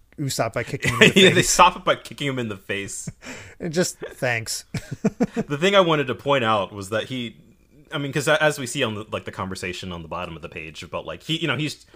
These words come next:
Speaker 2: Usopp is about to go off to sea himself, but he's got this, like, dingy little boat that he was somehow trying to fit his entire life's <laughs> belongings onto.
Speaker 1: That is a very good point. It almost seems like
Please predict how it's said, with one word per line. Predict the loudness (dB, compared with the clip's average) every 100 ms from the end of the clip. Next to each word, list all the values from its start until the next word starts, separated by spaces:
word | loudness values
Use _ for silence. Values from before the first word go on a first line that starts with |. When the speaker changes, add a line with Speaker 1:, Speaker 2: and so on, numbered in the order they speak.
| -20 _ -8
Speaker 2:
Usopp | 0 2 2 0
is | -6 -10 _ -6
about | 2 2
to | 0
go | -2 0
off | 0
to | -6
sea | -10 -10
himself, | -10 -2 -2 -2 -4
but | -6
he's | -2
got | 4 4
this, | 2 0
like, | -2 -2 -18 _
dingy | 0 0 2
little | 2 2 0
boat | 0 0 -2 _ _ _ -10
that | -6
he | -6
was | -6
somehow | -4 -2 0 0
trying | -2 -2 -2 -2
to | -8 -12 _
fit | -16 -6 -6 -6 -12
his | -10
entire | -8 -4 -2 -2
life's | -4 -6 -6
<laughs> | -8
belongings | -4 -4 -4 -2 0
onto. | 0 -2 -6 -6 -8 -14 _ -4 4
Speaker 1:
That | 4
is | 6
a | 4
very | 6 6 6
good | 6 2
point. | 2 2 2
It | 0 2
almost | 2 2 2
seems | 0 2
like | 4 4